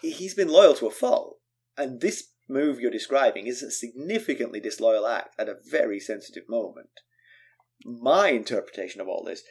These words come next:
is that the bastard son has become drunk on power, having been left in charge. I mean, it, he is, he is an illegitimate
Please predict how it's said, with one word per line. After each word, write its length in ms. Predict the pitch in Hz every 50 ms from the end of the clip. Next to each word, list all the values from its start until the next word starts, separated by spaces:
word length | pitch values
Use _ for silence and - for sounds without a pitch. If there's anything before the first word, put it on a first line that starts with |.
| _ _ _
is 180 | - 117 - -
that 120 | 110 92
the 60 | - 110
bastard 420 | 123 127 120 - - 117 104 -
son 320 | - - 135 123 117 - - _ _ _ _ _ _ -
has 180 | 127 127 120
become 320 | - 127 123 - 120 117 110
drunk 320 | - 127 123 127 120 -
on 160 | 110 104 98
power, 340 | - - 127 127 107 90 - -
having 240 | - 139 147 156 170
been 120 | 151 139 120
left 260 | 120 123 120 117 -
in 100 | 117 101
charge. 580 | - - 123 117 110 95 87 - - - - - _ _ _ _ _ _ _ _ - -
I 80 | 123
mean, 180 | 135 131 127 117
it, 100 | 117 113 -
he 380 | - - - - 160 165 160 151
is, 260 | 131 117 - - - _ _ _ _ _ _
he 160 | - 143 143
is 220 | 139 123 117 120 - -
an 180 | 113 120 117 - _ -
illegitimate 640 | 156 147 151 139 - 139 139 - 131 117 110 107